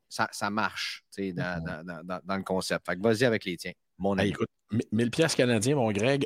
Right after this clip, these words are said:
Speaker 2: <clears throat> dans le très pas risqué, une, euh, P S A huit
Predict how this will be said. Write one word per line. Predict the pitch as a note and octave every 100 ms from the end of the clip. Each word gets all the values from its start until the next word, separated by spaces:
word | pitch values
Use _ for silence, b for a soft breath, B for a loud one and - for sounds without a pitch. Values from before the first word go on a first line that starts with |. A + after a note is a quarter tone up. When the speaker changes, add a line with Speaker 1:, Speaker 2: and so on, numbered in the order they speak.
| -
Speaker 2:
<clears throat> | B3 C#4 B3+ E3+ F2 F2+
dans | G#2 G2
le | F#2+ F2+
très | - A2+ A#2+ D3
pas | - B2
risqué, | G#2+ G2 - C3 C3+ B B B B B B B B B _ _ _
une, | F#2+ F#2 F2+ F2+
euh, | F2 F2 F2 F2 F2 F2 F2 F2 F2 E2+ E2 -
P | C#3+
S | C#3 -
A | A2
huit | F#2 G#2